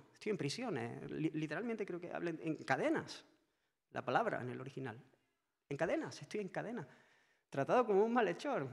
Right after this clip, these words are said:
Mi mal es haber predicado el Evangelio. Ese es mi mal".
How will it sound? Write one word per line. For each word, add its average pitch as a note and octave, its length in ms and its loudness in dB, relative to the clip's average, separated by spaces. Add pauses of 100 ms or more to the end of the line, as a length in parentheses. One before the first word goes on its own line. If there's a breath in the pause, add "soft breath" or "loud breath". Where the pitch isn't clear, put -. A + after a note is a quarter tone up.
(160)
Mi F#3 160 8
mal G3 220 8
es G#3+ 180 4
haber G3+ 180 4
predicado C4 360 4
el E4 60 4
Evangelio. D#3 520 2 (400)
Ese F#3+ 160 4
es C#4 60 8
mi F3 120 4
mal". C4+ 320 2